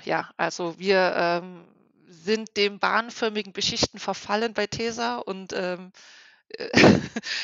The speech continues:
das ist genau unser Steckenpferd. Ich würde sagen, die selbstklebenden Sleeves, das ist quasi noch mal ein Add-on in dem Flexpack-Universum, ähm, wo es mal, äh,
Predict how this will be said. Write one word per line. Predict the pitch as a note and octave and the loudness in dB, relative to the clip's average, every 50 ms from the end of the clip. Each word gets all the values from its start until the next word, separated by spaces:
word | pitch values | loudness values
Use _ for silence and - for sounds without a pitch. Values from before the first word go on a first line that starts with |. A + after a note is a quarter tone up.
| A3+ - | -6 2
das | - A#3 A#3 | 4 4 4
ist | B3+ A#3+ - | 4 0 2
genau | - A#3 G#3 G#3 A3 | 2 2 2 2 0
unser | A3+ G#3 A3 A3 | 0 2 2 2
Steckenpferd. | G#3+ - - B3+ B3+ - C4 B3+ A#3+ - - B3 A3+ A3 G#3+ G#3+ - - | 2 4 2 2 0 0 -4 -8 -8 -4 0 4 6 6 6 6 4 0
Ich | G#3+ - | -4 -2
würde | - G#3+ G#3 G#3 | 0 0 -2 0
sagen, | - G3+ G3 F#3+ | 0 0 0 0
die | G3+ G3 | -2 0
selbstklebenden | F3+ G3+ G3 - - G#3+ G#3 G3 G3 G3 | 0 0 0 0 -4 -8 -6 -6 -6 -6
Sleeves, | - - A3+ B3 C4 C4+ - - | -8 -6 -2 -2 -2 -2 -2 0
das | - G#3+ G#3 - | 0 0 0 0
ist | G#3 - - | -4 -8 -2
quasi | - G3 G3 G3 F#3 | 0 0 0 0 -4
noch | F3+ F3 | -8 -6
mal | F#3 F3+ | -4 -4
ein | F#3 - - | -4 0 0
Add-on | G3 G3 - - - G3+ A3 A3+ A3+ | -2 -2 -2 -2 -2 -2 -2 -4 -6
in | - - G#3 G#3 | -8 -8 -8 -4
dem | G3+ G3+ F#3+ F#3 G3 - | -4 -4 -4 -4 -8 -16
Flexpack-Universum, | _ _ A3+ G#3+ - - - - G#3+ - - G#3 G3 G3 F3+ G3 G3+ G3+ G3 - G3+ F#3+ F#3 F#3 - | _ _ -4 -4 -4 -4 -2 -2 -2 -2 -4 -8 -8 -4 0 2 2 2 2 -2 -6 -8 -8 -6 -6
ähm, | F3 F3+ F3+ F3 E3+ - - - - - - - _ _ | -6 -6 -6 -10 -16 -18 -20 -20 -20 -20 -20 -20 _ _
wo | - G#3+ A3+ | 0 0 0
es | - - - | 0 -2 -2
mal, | G#3 G3+ G3+ G3 G3 F#3+ - | 0 2 2 4 4 2 2
äh, | - G3+ G3+ G3 F#3+ F#3 - - - | 2 2 2 4 2 2 0 -2 -6